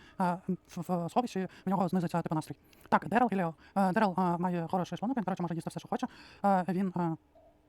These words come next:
м, він дуже легше крафтить, е, типу, зброю, е, і він погано, е, го-, погано готує. Так, Лео, він, е, сильний, е, отримає менше урону. Е, в нього, е, збільшений урон,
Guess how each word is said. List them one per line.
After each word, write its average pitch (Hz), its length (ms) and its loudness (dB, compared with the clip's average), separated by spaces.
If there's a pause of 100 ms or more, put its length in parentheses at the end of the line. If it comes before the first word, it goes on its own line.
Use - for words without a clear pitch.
(520)
м, 202 260 4
він 208 120 4
дуже 185 440 0
легше 180 280 0
крафтить, 170 340 -4 (260)
е, 185 120 -2
типу, 170 300 -6
зброю, 170 300 -2 (320)
е, 202 200 2
і 226 140 4
він 214 100 2
погано, 175 400 4
е, - 20 4
го-, 170 280 2 (100)
погано 180 200 2
готує. 165 220 -2 (160)
Так, - 140 0
Лео, 185 280 2
він, 170 260 -2
е, 165 80 -2
сильний, 180 320 -4 (260)
е, 185 200 2
отримає 180 300 -2
менше 175 160 -4
урону. 165 220 -2 (360)
Е, 190 160 2
в 175 80 0
нього, 190 360 2
е, 170 200 0 (180)
збільшений 175 400 -2
урон, 175 240 -2